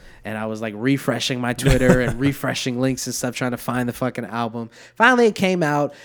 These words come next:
Speaker 1: and then he tweaked it for the next, like,
Speaker 2: Yeah.
Speaker 1: year.
Speaker 2: Yeah, yeah. We talked
Speaker 1: He
Speaker 2: about it on the
Speaker 1: added
Speaker 2: podcast.
Speaker 1: songs. Yeah.
Speaker 2: Yeah.
Speaker 1: He just kept tweaking it. It was a, it was a live album.
Speaker 2: Patches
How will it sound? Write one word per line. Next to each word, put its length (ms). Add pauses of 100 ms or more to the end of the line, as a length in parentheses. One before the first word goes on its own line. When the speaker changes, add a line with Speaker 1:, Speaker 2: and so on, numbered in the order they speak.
(100)
Speaker 1:
and 140
then 80
he 80
tweaked 420
it 160
for 80
the 120
next, 260
like, 320 (140)
Speaker 2:
Yeah. 280
Speaker 1:
year. 300
Speaker 2:
Yeah, 80 (160)
yeah. 80
We 100
talked 240
Speaker 1:
He 60
Speaker 2:
about 80
it 60
on 60
the 60
Speaker 1:
added 120
Speaker 2:
podcast. 40
Speaker 1:
songs. 460
Yeah. 320 (160)
Speaker 2:
Yeah. 200
Speaker 1:
He 100
just 180
kept 200
tweaking 320
it. 140
It 60
was 180
a, 220
it 80
was 180
a 80
live 880 (100)
album. 480
Speaker 2:
Patches 680